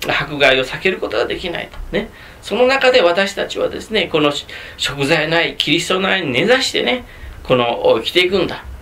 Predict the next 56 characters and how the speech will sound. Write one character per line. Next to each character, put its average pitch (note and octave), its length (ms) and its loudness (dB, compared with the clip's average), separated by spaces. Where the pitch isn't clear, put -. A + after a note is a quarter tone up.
具 - 80 -4
体 B2+ 200 6
的 C3+ 200 -2
に D#3 80 0
は D#3+ 100 2
で E3 120 0
す E3+ 100 -6
ね、 - 140 -2
「あ B2+ 80 4
な C3+ 120 2
た D3 120 0
の C#3+ 100 0
敵 D3+ 220 -4
が F3+ 120 6
飢 E3+ 140 4
え A3+ 60 2
た A3+ 100 2
な A3+ 120 2
ら B3 240 0
彼 G#3+ 280 0
に G#3+ 40 -8
食 - 140 -6
べ - 80 -2
さ - 60 -8
せ - 140 -8
な C4 120 2
さ - 140 -8
い。」 - 40 -14
ね。 A3 180 0
敵 C#3+ 260 2
に C3 120 2
塩 A3 140 4
を F#3 160 4
送 A#3 180 2
る B3+ 100 4
よ F#3+ 140 6
う C3 40 0
な G#2 140 -2
で - 100 -12
す - 120 -14
ね、 A3 300 0
生 - 60 -14
き - 60 -18
方。 - 280 -10
ね。 F3+ 200 -2
「乾 E3 260 6
い G3+ 60 0
た G3 100 0
な G#3 120 2
ら G3+ 60 -2
飲 E3 140 0
ま B3 100 6
せ B3 120 0
な - 120 -2
さ - 140 -8
い。」 - 60 -16